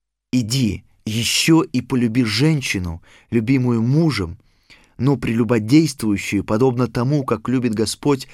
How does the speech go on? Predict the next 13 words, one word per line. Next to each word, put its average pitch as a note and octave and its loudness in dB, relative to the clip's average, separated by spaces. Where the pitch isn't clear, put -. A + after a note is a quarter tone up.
сынов B2 -2
Израилевых, A#2 0
и B2+ 4
они B2+ 2
обращаются B2+ 0
к G#2 -6
другим B2 0
богам C3 0
и A#2 0
любят A#2+ 0
виноградные G#2 -2
лепешки G2 -4
их". - -8